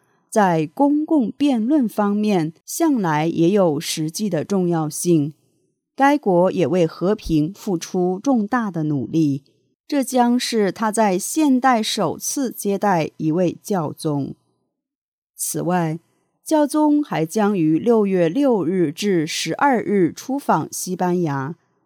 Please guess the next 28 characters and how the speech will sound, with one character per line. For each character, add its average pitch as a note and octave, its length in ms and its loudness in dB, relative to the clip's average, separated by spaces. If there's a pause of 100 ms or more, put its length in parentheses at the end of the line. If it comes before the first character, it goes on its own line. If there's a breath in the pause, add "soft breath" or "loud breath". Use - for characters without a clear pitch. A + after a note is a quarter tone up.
(120)
先 E4 300 2
后 D4+ 220 0
抵 E3 240 -2
达 D3 340 0
首 E3 300 -2
都 A#3+ 200 -4
马 F#3+ 240 0
德 F3 200 -2
里 G#3 280 -2
和 D3 220 -6
巴 G3 240 -6
塞 G#3+ 240 -4
罗 C#3+ 280 -6
那， D3+ 320 -4 (680)
为 B3 260 6
圣 C#4 320 2
家 C#4 260 0
堂 E3 380 -2
新 C#4+ 400 0
的 G3 180 2
最 B3 280 -4
高 C4 300 0
塔 D#3+ 260 -6
主 D3 300 -4
持 D#3+ 320 -4
祝 A#3 240 -6
福 D3+ 260 -8
礼。 C#3+ 340 -2